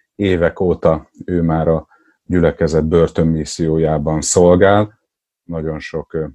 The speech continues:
embernek tett bizonyságot, börtönökbe be-, ö, bejár, illetve a raboknak a pásztorlása mellett a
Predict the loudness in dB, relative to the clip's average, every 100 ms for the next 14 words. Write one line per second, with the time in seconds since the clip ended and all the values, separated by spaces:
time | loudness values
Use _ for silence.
0 | _ -12 -8 -6 -6 -8 -10 -12 _ _
1 | _ -6 -6 -6 -8 -6 -6 -6 -6 -4
2 | 0 0 -2 -16 _ 0 2 2 2 0
3 | 0 0 -2 -2 -6 -4 -2 0 2 4
4 | 4 0 -8 _ _ -4 0 0 0 -2
5 | -2 -4 -10 -6 -6 -6 -6 2 2 2
6 | 0 -2 -8 -4 -6 -6 _ _ _ _
7 | _ _ 0 0 -2 -6 -6 -6 -6 -2
8 | 0 2 4 2 0 -4 -6 -6